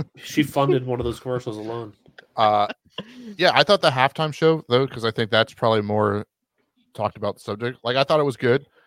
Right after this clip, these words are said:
Speaker 1: It's not in my top of all time. Like, I didn't think the performance itself was good. I think they had some audio issues as, like, a E M nerd, like,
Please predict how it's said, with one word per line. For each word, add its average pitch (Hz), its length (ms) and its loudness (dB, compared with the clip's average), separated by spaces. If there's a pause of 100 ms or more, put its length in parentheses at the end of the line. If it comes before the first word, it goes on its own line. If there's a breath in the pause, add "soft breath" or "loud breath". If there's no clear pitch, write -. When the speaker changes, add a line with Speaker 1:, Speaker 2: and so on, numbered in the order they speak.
(140)
Speaker 1:
It's 120 200 -8
not 131 240 0
in 123 60 -10
my 117 440 -2 (580)
top 120 380 2 (260)
of 110 200 -4
all 123 180 0
time. 123 440 -4 (100)
Like, 113 140 -4
I 117 40 0
didn't 123 180 -6
think 123 220 -8
the 107 320 -2
performance 113 460 -12
itself 107 320 -8
was 110 80 -18
good. 117 160 -6
I 107 60 -6
think 117 140 -14
they 117 80 -6
had 110 120 -6
some 98 100 -20
audio 101 360 -6
issues 104 380 -12 (460 soft breath)
as, 101 160 -8
like, 98 220 -6
a 98 260 -4 (560)
E 107 160 -6
M 98 460 -8 (100)
nerd, 95 400 -8
like, 98 260 -10